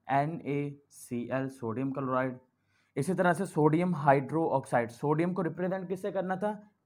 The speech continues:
Na से, क्योंकि natrium से निकला था, हाइड्रोक्साइड ओएच, तो सोडियम हाइड्रोक्साइड इसको हम कहते हैं कास्टिक सोडा। इसका सेकंड नेम क्या होगा, कास्टिक सोडा इसको भी कहते हैं, ये याद रखना कास्टिक सोडा का फार्मूला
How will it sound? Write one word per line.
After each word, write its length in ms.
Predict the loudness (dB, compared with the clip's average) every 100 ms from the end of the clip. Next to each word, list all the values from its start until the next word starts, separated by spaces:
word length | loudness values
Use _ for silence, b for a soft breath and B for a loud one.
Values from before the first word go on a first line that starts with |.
| -4
Na 680 | -2 0 -2 -4 0 0 0
से, 160 | -2
क्योंकि 220 | -6 -4 -2
natrium 440 | -2 -2 -2 -2
से 100 | -2
निकला 240 | -2 -2
था, 200 | -2 -4 -8 B B
हाइड्रोक्साइड 1160 | 4 4 4 0 0 0 -2 -2 0 2 0 -4
ओएच, 920 | -2 0 2 0 -4 -6 -2 0 -2
तो 220 | -10 -12 -12
सोडियम 380 | -6 -2 0 2
हाइड्रोक्साइड 720 | 2 2 -2 -2 0 0 -2 -6 B B -8
इसको 200 | -4 -2
हम 160 | 0
कहते 260 | 0 0 0
हैं 180 | -2 -2 -6 _ _ _ 8
कास्टिक 440 | 8 8 0 -6
सोडा। 360 | -4 -4 -4 -8 -14
इसका 180 | -6 -4
सेकंड 300 | -2 -2 -2
नेम 140 | -4 -2
क्या 120 | 0
होगा, 240 | 2 0
कास्टिक 1200 | 0 4 6 6 4 -4 _ _ _ 0 0 0 -10 _ _ -10
सोडा 340 | -4 2 2
इसको 220 | 2 -2
भी 100 | -4
कहते 280 | -2 -2 -2
हैं, 80 | -2
ये 100 | 0
याद 280 | 2 4 2
रखना 220 | -2 -2
कास्टिक 400 | 2 2 0 -10
सोडा 220 | -4 0 0
का 120 | 0
फार्मूला 540 | -2 -2 -2 -2 -2